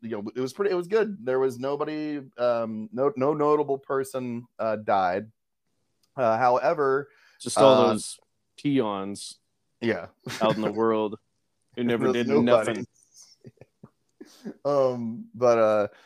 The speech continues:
Speaker 1: but unfortunately, this last week we lost three, and actually one of them we lost today, right?
Speaker 2: Yeah, just today I saw it
Speaker 1: Yeah.
Speaker 2: on Twitter. I was like, "Oh."
Speaker 1: So I guess, should we start with him?
Speaker 2: Uh,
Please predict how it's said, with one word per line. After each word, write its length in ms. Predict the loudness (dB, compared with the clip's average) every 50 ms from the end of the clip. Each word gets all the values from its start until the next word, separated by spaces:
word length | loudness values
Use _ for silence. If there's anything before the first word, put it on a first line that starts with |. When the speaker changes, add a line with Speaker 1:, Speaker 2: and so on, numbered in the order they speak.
| _ _ _ _ _ _
Speaker 1:
but 220 | 4 4 4 4 2 2
unfortunately, 720 | 2 2 2 0 0 0 0 -2 -2 -4 -2 0 0 2
this 320 | 4 4 2 2 -2 -8 -6
last 320 | -4 -2 -2 -2 -4 -6 -6
week 240 | -6 -6 -6 -6
we 260 | -8 -6 -4 -4 -4 -4
lost 480 | -2 -2 0 0 -2 -4 -6 -14 -12
three, 240 | -6 -4 -2 -2 -2
and 80 | -2 -4
actually 240 | -6 -8 -8 -10 -6
one 140 | -6 -6 -4
of 60 | -4
them 100 | -6 -6
we 80 | -6
lost 320 | -6 -4 -4 -4 -4 -6 -10
today, 380 | -14 -6 -2 0 0 0 -2
right? 280 | -2 -2 -2 -2 -2 0
Speaker 2:
Yeah, 220 | 0 0 0 0
just 300 | -2 -2 -2 -2 -2 -2
today 320 | -4 0 2 4 4 4 4
I 60 | 2
saw 260 | 0 -2 -2 0 0
it 40 | 0
Speaker 1:
Yeah. 60 | 0
Speaker 2:
on 100 | -2 -4
Twitter. 360 | -6 -4 -4 -2 0 0 0
I 20 | 0
was 100 | -2 -4 -6
like, 100 | -6 -6
"Oh." 280 | -6 -6 -6 -8 -8 -12 -14 _ _ _ _ _ _ _
Speaker 1:
So 160 | _ -10 -8 -6
I 20 |
guess, 460 | -4 -2 -4 -4 -6 -10 -14 -16 -18 -20 _ _ -20
should 160 | -10 -8 -6
we 80 | -6 -6
start 220 | -2 0 0 0
with 100 | 0 0
him? 260 | -4 -4 -6 -6 -8 -14 _ _ _ _ _ _ _ _ _ _ _ _ _ _
Speaker 2:
Uh, 720 | 4 6 8 8 8 6 4 4 2 0 0 -2 -4 -6